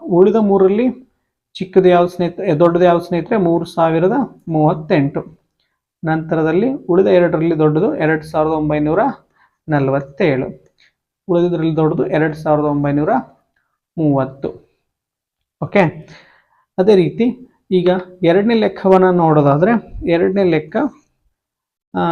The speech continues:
ಇಲ್ಲಿ ನಾಲ್ಕು ಸಾವಿರದ ಎಂಟುನೂರ ತೊಂಬತ್ತೆರಡು, ನಾಲ್ಕು ಸಾವಿರದ ಒಂಬೈನೂರ ಎಂಬತ್ತೆರಡು, ನಾಲ್ಕು ಸಾವಿರದ ಎಂಬತ್ತೆರಡು, ನಾಲ್ಕು ಸಾವಿರದ ಏಳ್ನೂರ ತೊಂಬತ್ತೆರಡು ಇದೆ. ಇದರಲ್ಲಿ ಅತ್ಯಂತ ದೊಡ್ಡದು ನಾಲ್ಕು ಸಾವಿರದ ಒಂಬೈನೂರ ಎಂಬತ್ತೆರಡು. ಓಕೆ, ನಂತರದಲ್ಲಿ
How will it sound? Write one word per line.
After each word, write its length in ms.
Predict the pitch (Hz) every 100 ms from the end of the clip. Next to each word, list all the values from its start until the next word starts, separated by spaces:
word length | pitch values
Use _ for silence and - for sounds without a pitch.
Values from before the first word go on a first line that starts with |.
| 165 165 - -
ಇಲ್ಲಿ 300 | 208 202 185
ನಾಲ್ಕು 260 | 180 202 185
ಸಾವಿರದ 240 | 208 185
ಎಂಟುನೂರ 300 | 180 180 180
ತೊಂಬತ್ತೆರಡು, 640 | 185 185 175 180 180 202
ನಾಲ್ಕು 320 | 233 165 170 -
ಸಾವಿರದ 260 | 190 180
ಒಂಬೈನೂರ 460 | 185 165 165 165 165
ಎಂಬತ್ತೆರಡು, 1000 | 156 180 196 180 - 160 202 - _ _ -
ನಾಲ್ಕು 360 | 156 170 185 190
ಸಾವಿರದ 380 | - 165 160
ಎಂಬತ್ತೆರಡು, 920 | 151 165 196 165 - 147 180 269 - _
ನಾಲ್ಕು 300 | 170 180 202
ಸಾವಿರದ 320 | - 170 165
ಏಳ್ನೂರ 400 | 160 156 160 170
ತೊಂಬತ್ತೆರಡು 680 | 220 165 151 170 - 180 151
ಇದೆ. 140 | 143 - - _ _ _ 175
ಇದರಲ್ಲಿ 240 | 175 185
ಅತ್ಯಂತ 340 | 156 - 214
ದೊಡ್ಡದು 600 | 196 170 151 165 233 247 -
ನಾಲ್ಕು 520 | 160 165 190 196 -
ಸಾವಿರದ 440 | 185 165 151 151 196
ಒಂಬೈನೂರ 560 | 185 160 156 147 156 247 - - 175
ಎಂಬತ್ತೆರಡು. 640 | 151 147 180 202 165 143 - _ _ _ _ _
ಓಕೆ, 180 | _ 196
ನಂತರದಲ್ಲಿ 640 | 160 165 160 156 156 190